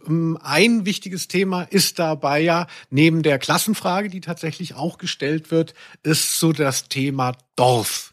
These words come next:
Dorf, ist mir aufgefallen, ist auch so in der modernen Literatur, ist es immer wieder ein Thema, ist immer wieder wahnsinnig identitätsstiftend so, dass sich so Dorfkinder über diese, äh, Stationen, die jeder kennt, dann so verständigen können, dann auch so,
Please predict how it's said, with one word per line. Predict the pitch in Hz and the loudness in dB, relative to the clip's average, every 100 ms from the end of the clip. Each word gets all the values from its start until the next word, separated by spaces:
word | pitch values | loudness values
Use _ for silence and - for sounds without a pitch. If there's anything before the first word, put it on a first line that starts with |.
| - | 2
Dorf, | 131 202 220 - | 6 6 4 -2
ist | 165 - | -6 0
mir | 190 | 0
aufgefallen, | 160 - 180 175 175 180 | 0 -2 0 2 4 2
ist | 185 - | 0 -2
auch | 165 151 | -2 -2
so | - 165 | -2 -2
in | 170 160 156 156 | 0 0 0 0
der | 151 147 143 | 2 2 0
modernen | 143 139 139 127 160 185 180 170 156 | -4 -8 -8 -4 0 2 2 0 0
Literatur, | 151 143 147 165 151 - - 196 190 | -4 -6 -4 -2 -2 -2 0 4 4
ist | 190 | 4
es | 170 - | -2 -2
immer | 226 220 196 175 | -2 0 2 0
wieder | 170 156 | 0 0
ein | 151 | 0
Thema, | - 143 110 107 | -4 -6 -6 -8
ist | - | -6
immer | 180 175 | -4 0
wieder | 170 | 2
wahnsinnig | 156 165 175 156 | 2 0 -2 -8
identitätsstiftend | 170 165 156 160 170 - - 175 - - 160 | -2 -2 -2 -4 -4 -2 0 -2 -4 -4 -4
so, | 156 156 151 - - - | 0 -2 -2 -12 -20 -14
dass | - 139 | -6 -2
sich | 160 - | -2 0
so | 156 | 0
Dorfkinder | 127 127 160 170 - - 180 165 165 151 - | 0 4 6 6 2 -2 -2 0 2 2 0
über | 180 165 156 147 - - - _ - | 0 4 6 4 0 -16 -20 _ -8
diese, | 156 147 143 147 | -6 -2 0 0
äh, | 143 139 | 0 0
Stationen, | - 131 131 156 156 165 143 | 0 -2 -2 0 2 2 0
die | 139 | -2
jeder | 147 143 | 2 2
kennt, | 135 - 135 151 143 135 - - | 0 0 0 0 -4 -4 -8 -2
dann | 131 139 | -2 0
so | 127 135 | -2 -4
verständigen | 131 127 - - 165 156 135 123 | -4 -2 0 2 2 2 0 -2
können, | 120 113 120 | -2 -2 0
dann | 117 120 | -2 -4
auch | 117 | -8
so, | - 131 | -6 -6